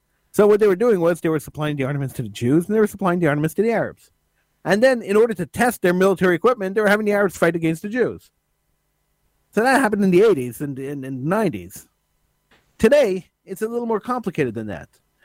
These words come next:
Today, you destabilize the region in order to manipulate gas prices. So, America forced Ukraine to go to war with Russia. They, they forced that war.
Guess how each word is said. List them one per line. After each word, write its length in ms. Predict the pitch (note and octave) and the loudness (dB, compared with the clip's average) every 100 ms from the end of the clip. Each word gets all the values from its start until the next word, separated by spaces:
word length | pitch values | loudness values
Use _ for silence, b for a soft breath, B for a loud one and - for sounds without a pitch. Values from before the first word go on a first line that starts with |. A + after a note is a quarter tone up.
| _ | _
Today, 540 | - A3+ C#4 G3+ F#3+ E3+ | 0 4 4 2 -6 -10
you 160 | G3 G3+ | -4 0
destabilize 640 | F3+ A3 A#3 A3+ G#3+ F#3 | 2 2 2 2 2 2
the 80 | E3+ | 0
region 400 | F3+ C4 F#3 E3 | -4 -4 -2 -2
in 100 | D#3+ | 0
order 160 | F#3+ F#3 | 0 0
to 380 | F#3 F#3+ F3 D3 | 0 0 -2 -6
manipulate 680 | D#3+ F3 G3 E3+ E3+ E3 - | 0 2 2 0 -2 -4 -4
gas 300 | G#3+ A#3+ G3+ | -2 -2 -4
prices. 600 | - A2 - C#2+ - _ _ _ _ _ _ _ _ | -8 -10 -12 -20 -20 _ _ _ _ _ _ _ _
So, 360 | - A3+ D#3 - _ _ _ _ - | 0 0 0 -8 _ _ _ _ -2
America 500 | F#3 B3 B3 - C#3 | 2 2 2 -2 -6
forced 800 | - A3+ A3+ D3+ - - - _ _ _ _ _ _ _ | -2 0 2 -2 -10 -20 -20 _ _ _ _ _ _ _
Ukraine 400 | E3+ F#3 - F3 | -4 -2 0 -2
to 80 | D3+ | 0
go 80 | D3+ | 0
to 80 | D#3 | 2
war 200 | D3+ D#3 | 2 0
with 120 | - | 0
Russia. 380 | G#3 E3+ C3 A#2 | -2 -2 -6 -6
They, 140 | C3+ | -6
they 160 | C3 D3 | -4 -4
forced 360 | C#3 G#3 G3+ - | 0 0 0 -2
that 180 | C3 | -4
war. 400 | D3 F3 C3+ - | -4 -4 -4 -6